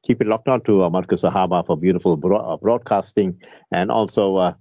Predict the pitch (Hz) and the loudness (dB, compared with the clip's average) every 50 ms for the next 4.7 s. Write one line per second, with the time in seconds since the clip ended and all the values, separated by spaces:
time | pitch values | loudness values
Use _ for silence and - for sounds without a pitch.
0 | _ _ - - 117 110 123 107 104 110 107 107 113 113 110 110 90 85 87 - | _ _ -2 -2 -2 0 0 0 2 0 0 -2 -4 -6 -4 -4 -4 -4 -4 -2
1 | - 98 90 90 92 90 85 - 90 87 87 90 90 90 - 104 101 90 92 90 | 0 0 0 2 2 0 0 0 0 0 2 0 -2 -2 -2 0 0 2 0 0
2 | 85 - 110 104 95 82 - 98 90 90 90 85 87 85 85 80 80 80 - 98 | 0 0 0 0 0 2 2 2 4 4 2 2 0 0 -2 -2 -4 -2 0 0
3 | 92 87 85 98 90 90 90 - - - - - _ _ _ - - 95 95 90 | 0 2 2 2 0 0 -2 -8 -20 -20 -20 -20 _ _ _ -4 -2 -2 -2 0
4 | 98 87 87 85 - - - 90 80 78 87 87 82 | 0 0 0 0 -2 -2 -2 -2 0 0 0 -2 -4